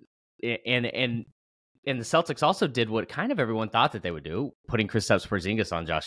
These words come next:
Giddey, leaving him open to shoot, allowing Porzingis to roam and, and be a rim defender, where the, where the Thunder couldn't really do that against the Celtics, and that was gonna be a thing to watch for, uh, because of that Celtics starting lineup.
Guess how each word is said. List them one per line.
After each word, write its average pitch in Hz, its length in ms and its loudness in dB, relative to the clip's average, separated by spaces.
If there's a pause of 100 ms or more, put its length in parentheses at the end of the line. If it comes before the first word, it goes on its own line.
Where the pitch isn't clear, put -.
Giddey, 73 240 -6 (260)
leaving 101 380 2
him 95 160 -2
open 90 240 -2
to 87 60 -2
shoot, - 280 -6 (160)
allowing 95 440 0
Porzingis 92 500 -4
to 90 80 -6
roam 82 360 -6 (440)
and, 87 240 0
and 92 200 -4
be 92 140 -2
a 85 60 -2
rim 82 180 -6
defender, 95 340 -4
where 156 200 4
the, 139 140 0
where 160 100 2
the 139 100 -2
Thunder 185 300 4
couldn't 175 320 -4
really 160 220 2
do 208 280 0
that 95 200 4
against 92 280 -8
the 101 60 -14
Celtics, 95 420 -4
and 110 80 0
that 98 140 0
was - 120 0
gonna 120 160 0
be 110 140 4
a 101 60 4
thing 113 240 -2
to 101 80 2
watch 101 420 0
for, 64 240 -6 (420)
uh, 90 100 2
because 120 340 0
of 107 80 2
that 92 160 2
Celtics - 340 -4
starting 90 360 0
lineup. 95 280 0